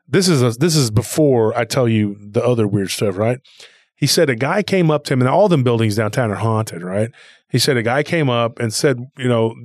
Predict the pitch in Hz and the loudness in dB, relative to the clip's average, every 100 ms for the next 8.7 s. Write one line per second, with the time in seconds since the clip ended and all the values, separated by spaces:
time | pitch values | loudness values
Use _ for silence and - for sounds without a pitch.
0 | 117 123 110 123 120 113 117 110 113 107 | -2 -2 0 2 2 0 -4 -6 -2 -2
1 | 113 110 107 - 131 117 107 - 135 123 | 0 0 0 0 0 0 0 0 0 0
2 | 110 120 117 - 117 110 110 107 107 147 | 0 0 0 0 0 0 0 0 2 2
3 | 139 117 - - - _ 135 131 120 147 | 2 0 -6 -20 -20 _ -2 0 0 0
4 | 156 220 110 98 - 123 120 151 135 127 | 2 2 0 -4 -2 -2 0 0 2 0
5 | 117 120 156 143 120 117 117 110 110 107 | 2 2 4 2 2 0 0 2 0 0
6 | 175 151 98 - _ _ _ _ _ _ | 0 0 -2 -8 _ _ _ _ _ _
7 | _ _ 135 135 143 123 120 156 156 135 | _ _ 0 2 2 2 2 0 2 2
8 | 120 185 131 135 101 92 107 | 4 2 2 0 0 -6 -10